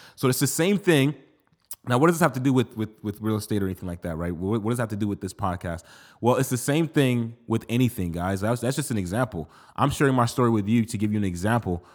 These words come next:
right, of the difference when, when you are, when you lack the confidence and versus when you do have confidence. I've got a, I've got an insane amount of confidence right now.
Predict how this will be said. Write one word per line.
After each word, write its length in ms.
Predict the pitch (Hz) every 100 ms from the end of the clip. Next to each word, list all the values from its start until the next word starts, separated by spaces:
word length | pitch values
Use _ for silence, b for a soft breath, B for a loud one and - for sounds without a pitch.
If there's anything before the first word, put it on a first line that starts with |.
| B
right, 320 | 101 107 107 -
of 140 | - 101
the 80 | 101
difference 680 | 95 123 123 117 98 - - b b _
when, 380 | 104 98 107 110
when 220 | 107 107
you 300 | 107 113 117
are, 200 | 104 104
when 160 | 98 104
you 120 | 113
lack 280 | 113 117 -
the 80 | 113
confidence 560 | 120 120 117 107 101
and 120 | 101
versus 360 | 87 107 107 104
when 120 | 101
you 60 | 98
do 120 | 120
have 160 | 104 -
confidence. 340 | 98 90 87
I've 80 | 117
got 140 | 131
a, 60 | 104
I've 120 | 123
got 100 | 135
an 120 | 127
insane 340 | 110 - 160 190
amount 200 | 151 101
of 60 |
confidence 420 | - 98 92 90
right 200 | - 80
now. 160 | 73 67